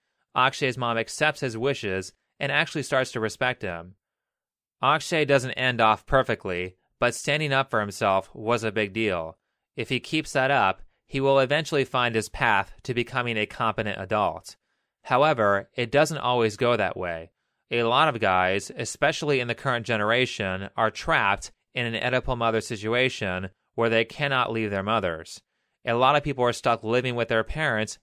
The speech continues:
not because the economy is bad or cost of living is high, but because they don't know how to survive on their own. They want to leave, but they're stuck. Jordan Peterson said something very interesting on this subject a few years back, which is roughly,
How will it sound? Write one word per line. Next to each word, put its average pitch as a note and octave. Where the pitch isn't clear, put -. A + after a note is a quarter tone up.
not C#3+
because C#3+
the A#2
economy B2
is F#2+
bad F#2+
or F#2+
cost -
of A2
living B2+
is G2
high, F2+
but B2
because C3+
they B2+
don't B2
know B2+
how A#2+
to A#2
survive A2
on G#2+
their G2
own. F2
They A#2
want C3+
to C3
leave, G2
but A2+
they're F#2+
stuck. F#2
Jordan D#3
Peterson B2+
said A#2+
something A#2+
very B2
interesting A#2+
on G#2
this G2+
subject A2+
a G#2
few B2+
years G#2+
back, G2+
which A2+
is A2
roughly, G#2